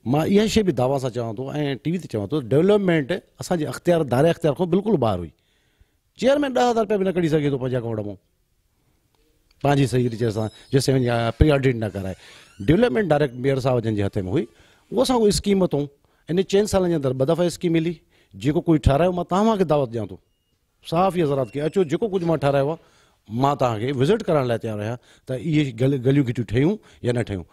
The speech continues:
باقي آهي لائيٽ جو هر مهيني جيڪو اسان کي سيور ملندو، اهو اسان هر وارڊ ۾ الڳ الڳ اتي اسان جيڪي ايو سي هئا، ان جي سامهون هڻائيندا هئاسين ۽ ان جا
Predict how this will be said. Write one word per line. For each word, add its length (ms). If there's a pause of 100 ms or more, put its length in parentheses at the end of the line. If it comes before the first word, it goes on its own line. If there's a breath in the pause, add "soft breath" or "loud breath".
(500 soft breath)
باقي 320
آهي 180
لائيٽ 320
جو 340 (280)
هر 120
مهيني 220
جيڪو 220
اسان 200
کي 60
سيور 240
ملندو، 360 (760)
اهو 180
اسان 280 (420 soft breath)
هر 100
وارڊ ۾ 320 (120)
الڳ 280
الڳ 220
اتي 140
اسان 160
جيڪي 220
ايو 140
سي 120
هئا، 220
ان 360
جي 80
سامهون 440
هڻائيندا 280
هئاسين ۽ 280 (420 soft breath)
ان 80
جا 80